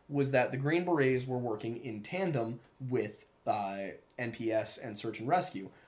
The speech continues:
And this is something that, uh, Mister Ballin, actually, when he was on the show, his reasoning that he gave us was, you know, "Oh, well,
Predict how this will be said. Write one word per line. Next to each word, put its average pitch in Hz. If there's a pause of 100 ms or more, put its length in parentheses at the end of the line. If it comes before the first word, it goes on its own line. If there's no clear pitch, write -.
(120)
And 147
this 190
is 202
something 156
that, 120
uh, 110
Mister 127
Ballin, 120
actually, 113
when 120
he 202
was 190
on 127
the 113
show, 107 (280)
his 208
reasoning 113
that 107
he 185
gave 120
us 113
was, 123
you 123
know, 113
"Oh, 170
well, 127